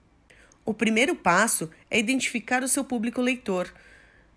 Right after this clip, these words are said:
Para essa identificação, você tem que ter em mente para quem você está escrevendo o seu livro. Já sabendo para quem você vai fazer as suas postagens,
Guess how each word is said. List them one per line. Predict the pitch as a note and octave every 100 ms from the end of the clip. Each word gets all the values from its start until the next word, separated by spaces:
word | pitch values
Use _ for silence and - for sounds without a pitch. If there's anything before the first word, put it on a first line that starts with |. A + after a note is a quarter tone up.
| _ -
Para | G3+ G3
essa | A#3 B3
identificação, | F#3+ F3+ - E3 D3+ D3 G3 F#3+ - - -
você | G3 A3+
tem | A3 A#3+
que | -
ter | G#3+ F#3+
em | E3+
mente | F#3 G#3+ -
para | - G#3 G3
quem | - - A#3
você | B3+ A#3+ A#3+
está | A3+
escrevendo | G3 - G3 F#3 F#3 F3+
o |
seu | E3+ F3+ G#3
livro. | D#3+ G#2+ C3+ D3 _ _ _ _ _ _ _ _ _ _ _ - _ _
Já | G#3 C4+
sabendo | C#4+ A#3 F4 F4+
para | - A#3+ A3+
quem | A3+
você | G3+ G3 G3
vai | F#3+
fazer | F#3+ F3 E3+
as | D#3+
suas | - A#3 -
postagens, | F3 - F3 F3+ D#3 D3 -